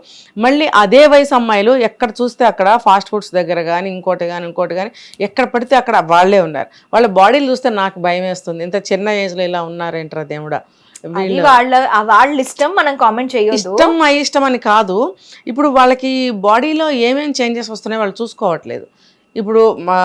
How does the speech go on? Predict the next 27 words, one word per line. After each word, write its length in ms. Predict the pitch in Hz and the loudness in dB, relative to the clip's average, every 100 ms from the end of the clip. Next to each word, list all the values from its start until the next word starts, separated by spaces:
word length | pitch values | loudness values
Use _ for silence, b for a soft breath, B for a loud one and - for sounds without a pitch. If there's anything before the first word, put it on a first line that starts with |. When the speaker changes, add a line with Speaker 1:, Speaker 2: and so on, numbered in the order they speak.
| 180 175 170 - | 0 0 -2 0
Speaker 1:
వాళ్ళకి 260 | 190 190 190 | 0 0 2
లేట్ 280 | 190 196 | 0 2
మ్యారేజ్లు 680 | 233 240 240 226 254 285 285 | 0 0 0 0 0 2 4
అవుతాయి 340 | 262 254 247 233 | 4 4 4 4
ఆటోమేటిక్గా. 680 | 202 214 208 190 185 151 - _ 247 | 4 2 0 0 -2 -2 -4 _ -12
Speaker 2:
మ్మ్. 220 | 247 208 | -8 -4
Speaker 1:
తర్వాత 340 | 226 254 254 | 0 0 2
వాళ్ళకి 480 | 254 233 214 208 208 | 2 2 2 -2 -4
పిల్లలు 380 | 208 214 226 254 | -2 2 4 4
పుట్టే 200 | 247 247 | 2 0
ఛాన్సెస్ 520 | 247 226 233 247 233 277 | 0 -2 -4 -6 -6 -4
తగ్గిపోతున్నాయి. 840 | 285 254 233 226 240 208 170 123 _ b 226 | -2 -2 -2 -4 -4 -4 -8 -10 _ b -6
Speaker 2:
మ్మ్. 100 | 240 | 0
Speaker 1:
తర్వాత 340 | 254 285 285 262 247 | 2 4 4 4 4
మనం 580 | 214 196 240 247 190 - - | 2 2 2 0 -4 -10 -6
బాగుండాలని 680 | 170 202 285 311 339 339 320 | 2 4 4 4 4 4 4
ఏ 120 | 294 | 4
అబ్బాయి 300 | 285 302 311 | 4 4 4
అని 120 | 302 | 4
అనుకుంటాడు 500 | 262 214 202 185 175 | 2 0 0 2 2
కదా. 400 | 165 175 269 220 | 2 2 2 2
Speaker 2:
అవును. 360 | 247 247 214 185 | 0 0 -4 -4
Speaker 1:
మనం 220 | 208 240 | 0 2
బాగుంటే 580 | 226 208 247 277 285 330 | 6 6 6 4 4 4
ఆ 180 | 320 240 | 6 6
అబ్బాయిలు 340 | 226 247 269 | 6 6 4
ఇష్టపడతారు. 600 | 262 302 277 185 147 131 | 2 2 2 2 0 -2